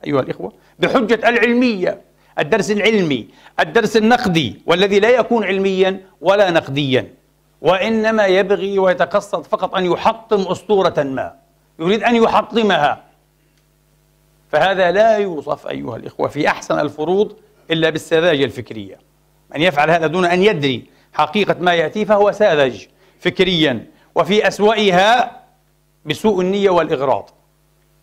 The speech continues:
يوصف في أسوأ الفروض بسوء النية والإغراض. هناك غرض ما فلنبحث عنه. لماذا؟ ما الهدف؟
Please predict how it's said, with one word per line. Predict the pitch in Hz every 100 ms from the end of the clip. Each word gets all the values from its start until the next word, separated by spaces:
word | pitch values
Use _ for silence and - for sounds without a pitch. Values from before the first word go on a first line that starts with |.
| _ -
يوصف | 185 160 214 - -
في | 156 240
أسوأ | 226 175
الفروض | 160 147 143 180 156
بسوء | 143 208 170
النية | 165 185 202 220 - _
والإغراض. | 160 170 160 147 147 139 143 143 147 156 - _ _ -
هناك | 220 233
غرض | 190 208 170 160
ما | 151 147 135 104 - _ _ _
فلنبحث | 196 202 - 160
عنه. | 135 139 123 - _ _ _ _
لماذا؟ | 160 185 185 135 113 _ -
ما | 175
الهدف؟ | 170 160 -